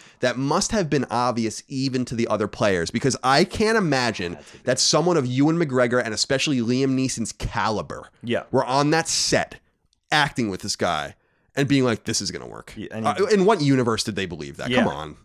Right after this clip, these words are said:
Speaker 2: Yeah. No, I agree with you, Kyle. I mean, there's, you said it. I mean, Jar Jar, from the moment he gets on screen early in the film, he bombards our senses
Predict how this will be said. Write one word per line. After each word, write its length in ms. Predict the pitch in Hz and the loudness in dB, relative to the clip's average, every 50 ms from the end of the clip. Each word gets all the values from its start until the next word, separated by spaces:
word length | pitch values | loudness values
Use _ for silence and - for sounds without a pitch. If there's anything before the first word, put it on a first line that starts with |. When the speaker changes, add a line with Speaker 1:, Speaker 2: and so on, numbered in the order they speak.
| _ - | _ -4
Speaker 2:
Yeah. 280 | 113 139 165 143 104 - - - | -2 0 0 0 -4 -8 -10 -4
No, 180 | 110 143 160 151 | -2 0 2 2
I 160 | 123 131 147 | 2 2 0
agree 240 | 165 147 135 147 160 | -2 -2 -4 -4 -4
with 140 | 151 139 | -4 -6
you, 80 | 113 98 | -8 -8
Kyle. 320 | - 110 92 92 95 - - - | -8 -6 -6 -6 -8 -10 -6 -4
I 100 | 107 120 | -2 0
mean, 160 | 139 143 151 | 0 0 2
there's, 240 | 160 170 180 170 - - - - - _ _ | 0 0 -2 -4 -6 -14 -20 -20 -20 _ _
you 200 | - 147 165 180 | -8 -8 -6 -6
said 280 | 170 - 208 196 196 170 | -2 0 0 2 2 2
it. 80 | 117 104 | 0 0
I 40 | |
mean, 180 | 104 107 107 104 | 0 0 -2 -4
Jar 380 | 95 104 117 120 143 175 202 190 | -2 -2 0 0 2 0 0 -2
Jar, 560 | 160 156 143 131 131 127 127 127 127 123 - | -2 -2 0 2 2 2 2 0 0 -2 -6
from 200 | - - 127 113 | -8 -6 -4 -4
the 100 | 110 107 | -2 -2
moment 420 | 110 113 123 139 165 180 175 175 151 | -2 0 0 -2 -2 -2 -4 -6 -6
he 140 | 156 147 | -8 -6
gets 240 | 135 139 135 135 - | -4 -4 -4 -2 -2
on 180 | 139 127 117 110 | -2 -2 -2 -4
screen 440 | - - - - 110 104 95 92 92 | -6 -8 -8 -6 -6 -6 -6 -6 -6
early 260 | 95 98 107 123 135 | -6 -4 -4 -4 -2
in 60 | 139 | -4
the 60 | 135 | -6
film, 380 | - - - 90 87 87 87 - _ _ _ _ _ _ _ _ _ _ _ _ _ _ | -6 -8 -8 -8 -8 -8 -10 -12 _ _ _ _ _ _ _ _ _ _ _ _ _ _
he 240 | _ - 151 160 160 | _ -6 -4 -4 -4
bombards 880 | 139 147 147 139 131 120 107 98 104 101 107 107 98 92 90 85 - - | -2 -2 -2 -2 -2 -4 -4 -4 -2 0 0 0 0 -2 -4 -8 -10 -10
our 200 | - 92 98 - | -8 -10 -8 -6
senses 760 | - - - 98 90 90 - - 80 76 69 - - - - | -6 -6 -6 -6 -8 -8 -10 -10 -12 -12 -12 -12 -14 -14 -16